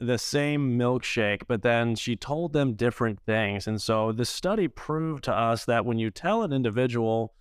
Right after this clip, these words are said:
um, the contents of what's in it, then they actually believe it. This actually has an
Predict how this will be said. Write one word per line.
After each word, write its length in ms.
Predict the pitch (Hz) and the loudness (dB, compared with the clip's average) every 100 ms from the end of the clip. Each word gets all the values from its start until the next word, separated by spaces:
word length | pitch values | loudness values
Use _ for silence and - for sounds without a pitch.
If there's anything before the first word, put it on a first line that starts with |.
| _ - - | _ -12 -2
um, 360 | 107 107 110 | 2 2 2
the 100 | 107 | -2
contents 680 | - - 151 156 143 120 110 | -4 -4 -2 -2 0 0 0
of 140 | 110 104 | -2 -2
what's 220 | 110 - | -2 -4
in 220 | 202 202 | -4 -2
it, 160 | 139 123 | -2 0
then 220 | 127 120 | 0 2
they 80 | 107 | 2
actually 360 | 113 - 107 | 0 0 -2
believe 380 | 98 107 131 170 | 0 0 0 0
it. 140 | 208 139 | -2 -2
This 140 | 117 | 0
actually 340 | 139 - 156 | -2 -2 -2
has 200 | 147 135 | 0 0
an 280 | 127 123 120 | -2 -2 -4